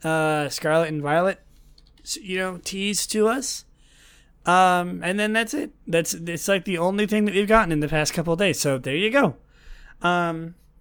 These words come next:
again, the reason why I'm doing it like this is because I'm really busy.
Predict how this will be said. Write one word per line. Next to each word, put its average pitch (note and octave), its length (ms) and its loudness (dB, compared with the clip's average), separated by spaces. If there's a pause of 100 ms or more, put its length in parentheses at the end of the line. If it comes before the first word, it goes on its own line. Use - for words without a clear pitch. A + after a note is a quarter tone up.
(480)
again, C4 500 2 (520)
the G3+ 100 -4
reason B3 320 2
why A3 140 6
I'm G#3 120 2
doing G3 220 0
it F#3 100 -2
like F3+ 160 0
this F3+ 260 -2
is F3 160 -4
because D#3 320 -2
I'm C#3 120 0
really D#3 160 0
busy. D3 420 0